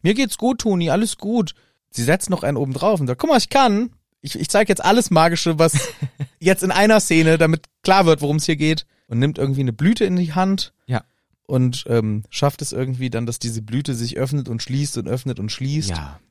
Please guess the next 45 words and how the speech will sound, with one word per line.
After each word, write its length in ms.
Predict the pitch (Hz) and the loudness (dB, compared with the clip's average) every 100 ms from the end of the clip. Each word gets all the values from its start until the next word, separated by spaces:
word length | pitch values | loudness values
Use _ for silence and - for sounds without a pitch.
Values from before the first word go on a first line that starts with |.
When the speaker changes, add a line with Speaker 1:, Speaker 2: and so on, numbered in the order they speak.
| - | -6
Speaker 1:
Nur 200 | 107 127 | -2 0
dadurch, 280 | 127 127 - | 0 -2 -4
dass 180 | 117 | -6
sie 100 | - | -6
die 100 | 113 | -6
in 80 | 117 | -4
der 160 | 104 98 | -4 -2
Hand 240 | 131 143 | -4 -4
hat. 260 | 135 127 - _ _ | -8 -8 -14 _ _
Und 380 | - 123 113 - _ - | -8 -4 -4 -8 _ -6
Tuni 460 | 143 147 160 160 147 _ _ | -2 0 2 2 0 _ _
sagt 300 | 123 127 135 | -6 -6 -4
dann, 260 | 127 123 _ _ - | -4 -6 _ _ -8
„Das 120 | 147 | -2
macht 200 | 277 294 | -2 0
man 160 | 202 | 2
nicht.“ 320 | 147 123 - _ _ - | 2 0 -6 _ _ -2
Also 140 | 127 | 0
Speaker 2:
Genau. 40 | 139 | 0
Speaker 1:
sie 80 | 139 | 0
möchte 280 | 160 - | 0 -2
das 160 | 101 - | -8 -6
nicht, 240 | 95 - | -8 -6
dass 80 | 214 | -4
Speaker 2:
„Stopp, 180 | 226 233 | 0 -2
Speaker 1:
sie 100 | - | -2
das 80 | 185 | 0
Speaker 2:
hör 160 | 196 | 2
auf 80 | 240 | 2
damit.“ 300 | 220 202 170 | 2 0 -2
Und 100 | - | -4
das 120 | 131 131 | -6 -4
macht 200 | 156 - | -4 -4
ihr 100 | 98 | -8
offensichtlich 520 | 131 123 - 123 - | -6 -8 -8 -12 -4
Angst, 260 | 131 190 | 0 0
aber 120 | 143 147 | -2 -4
sie, 200 | 135 139 | -6 -6
man 160 | 135 123 | -4 -2
merkt 220 | 135 151 | -2 -4
auch, 80 | 131 | -8
sie 140 | - | -8
spürt 340 | 131 - 139 - | -8 -6 -8 -4
auch 220 | 156 - | -6 -6
Neid. 560 | 131 120 107 82 76 - | -8 -4 -4 -6 -10 -14